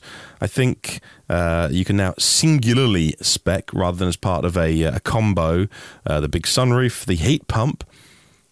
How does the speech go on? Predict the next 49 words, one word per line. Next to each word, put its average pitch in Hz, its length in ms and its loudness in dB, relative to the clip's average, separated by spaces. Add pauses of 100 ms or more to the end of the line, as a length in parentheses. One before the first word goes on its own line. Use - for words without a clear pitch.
Man, 82 260 -2
I 90 40 0
wish 101 180 0
they'd 82 100 0
just 87 160 -2
bundle 92 260 0
the 78 100 0
heat 98 200 0
pump, 92 260 -2
'cause - 180 -4 (240)
a 127 60 0
lot 180 120 2
of 208 60 0
people 156 400 0
aren't 127 220 0
gonna 123 200 2
wanna 113 240 2
know 107 520 2 (160)
why 104 400 2
they 98 160 2
should 87 160 -2
have 87 160 0
a 78 80 2
heat 90 240 0
pump. 120 300 0
Maybe 104 180 2
they're 101 80 2
not 95 120 2
in 101 60 2
a 107 40 0
cold 117 240 -2
climate. 131 400 0
Maybe 92 140 2
they 95 60 0
don't 98 180 0
need 143 200 2
to. - 80 -2
Maybe 92 160 2
you 104 60 2
can 101 120 0
save 104 280 0
money, 110 260 0
but 85 180 -2 (1400)
it's - 120 -2
not 160 140 2
a 101 60 0
twenty 98 220 0
grand 76 300 -2
car. 98 420 -2